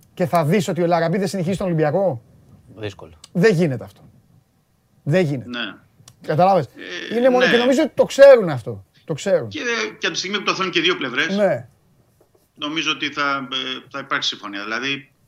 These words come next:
Speaker 3: είναι θέμα χρόνου να τα βρουν.
Speaker 1: Φίλε, τα βγάλε τα λεφτά του. Δεν θα πω,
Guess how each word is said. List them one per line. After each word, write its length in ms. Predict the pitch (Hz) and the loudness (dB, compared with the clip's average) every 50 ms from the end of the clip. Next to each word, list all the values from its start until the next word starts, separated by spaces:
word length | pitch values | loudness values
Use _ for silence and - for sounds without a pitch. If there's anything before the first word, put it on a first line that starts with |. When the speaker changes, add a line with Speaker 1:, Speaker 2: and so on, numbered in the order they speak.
| _ _ _ _ _ _ _ _ _ _ | _ _ _ _ _ _ _ _ _ _
Speaker 3:
είναι 180 | - 135 131 117 | -10 -8 -8 -6
θέμα 180 | 127 123 123 | -6 -6 -6
χρόνου 220 | - 120 127 123 117 | -4 -4 -6 -6 -6
να 60 | 101 | -6
τα 140 | 92 90 85 | -8 -12 -14
βρουν. 200 | 78 135 - _ _ _ | -14 -18 -20 _ _ _
Speaker 1:
Φίλε, 240 | - 247 269 277 247 | -4 4 6 6 8
τα 140 | 190 - 240 | 8 6 6
βγάλε 180 | 214 214 202 | 6 4 4
τα 100 | - 185 | 4 4
λεφτά 240 | 170 160 123 156 131 | 2 0 -2 -4 -6
του. 180 | - 120 - - _ _ _ | -6 -10 -14 -16 _ _ _
Δεν 180 | - 156 262 | 2 4 6
θα 120 | 233 262 208 | 6 6 4
πω, 80 | 240 | 4